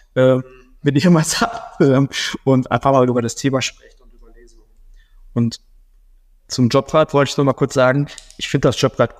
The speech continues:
cool. Für mich wär das definitiv cool, weil ich in Köln sehr viel mit dem Fahrrad unterwegs bin. Aber da kommt's halt immer drauf an. Deswegen find ich, äh, so, sowas wie Jobrad eine Ergänzung, wenn ich die Mitarbeiterstruktur habe,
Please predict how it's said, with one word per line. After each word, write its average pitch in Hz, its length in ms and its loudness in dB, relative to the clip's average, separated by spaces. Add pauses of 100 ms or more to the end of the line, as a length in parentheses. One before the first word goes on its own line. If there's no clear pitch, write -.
cool. 135 160 2
Für 123 160 -4
mich 135 200 0
wär 135 100 2
das 123 220 2
definitiv 135 580 -2 (120)
cool, 143 260 2
weil 117 240 2
ich - 180 -4 (380)
in 120 260 0
Köln 135 340 2
sehr 127 160 2
viel 143 220 2
mit 135 140 2
dem 117 80 -6
Fahrrad 131 300 -2
unterwegs 120 440 -2
bin. 156 240 0 (460)
Aber 123 120 2
da 123 120 2
kommt's 147 280 -2
halt 131 160 -2
immer 135 160 2
drauf 120 280 -2
an. 156 400 2
Deswegen 135 300 2
find 139 180 0
ich, - 360 -8
äh, 127 140 2
so, 123 400 2
sowas 120 420 -4
wie 120 120 2
Jobrad 131 600 -2 (380)
eine 131 100 0
Ergänzung, 151 600 0
wenn 139 100 2
ich 139 140 0
die 135 140 2
Mitarbeiterstruktur 151 1200 -2
habe, 143 420 0